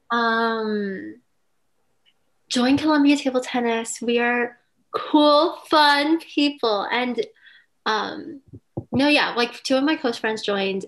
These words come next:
and we were all gonna go to nationals,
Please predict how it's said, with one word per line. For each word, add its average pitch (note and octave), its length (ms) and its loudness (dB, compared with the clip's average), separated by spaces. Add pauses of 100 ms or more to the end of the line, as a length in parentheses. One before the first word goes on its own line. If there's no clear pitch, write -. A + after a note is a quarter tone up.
and G3 720 -4
we A3+ 120 -2
were C#4 180 2
all A3+ 180 2
gonna C4 180 -2
go B3 140 0
to A3+ 80 -2
nationals, - 800 -8